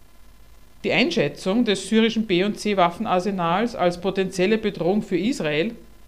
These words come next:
haben die U S A mittlerweile anerkannt. Die Ausweitung des Syrienkrieges auf den von Israel gewünschten regionalen Krieg gegen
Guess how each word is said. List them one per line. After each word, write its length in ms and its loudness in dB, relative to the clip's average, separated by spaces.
haben 240 4
die 100 2
U 120 4
S 180 2
A 140 2
mittlerweile 600 2
anerkannt. 760 -4
Die 120 2
Ausweitung 760 4
des 240 -4
Syrienkrieges 720 0
auf 200 0
den 160 0
von 180 -4
Israel 400 2
gewünschten 540 -2
regionalen 640 2
Krieg 560 -6
gegen 400 -4